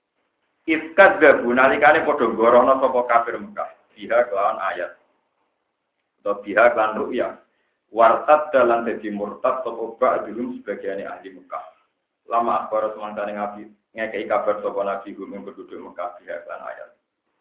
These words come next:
Wasyajaratal mal'unata fil Qur'an. Wasyajaratan ing uwit al mal'unata ingkang dinlaknati fil Qur'an ing dalam Qur'an. Wa hiya te syajara iku az-zaqqum iku wit zaqqum.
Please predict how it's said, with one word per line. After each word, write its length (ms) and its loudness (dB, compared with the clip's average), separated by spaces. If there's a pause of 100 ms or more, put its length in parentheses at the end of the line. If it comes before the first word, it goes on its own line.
(300)
Wasyajaratal 1120 0
mal'unata 800 -8
fil 240 -20
Qur'an. 320 -20 (640)
Wasyajaratan 960 -4
ing 160 -14
uwit 240 -10
al 160 -6
mal'unata 560 -10
ingkang 240 -14
dinlaknati 640 -12
fil 160 -20
Qur'an 320 -14
ing 80 -20
dalam 320 -14
Qur'an. 240 -20 (800)
Wa 240 4
hiya 240 6
te 120 -2
syajara 440 4
iku 160 0
az-zaqqum 720 0 (240)
iku 160 -8
wit 120 -4 (240)
zaqqum. 360 -8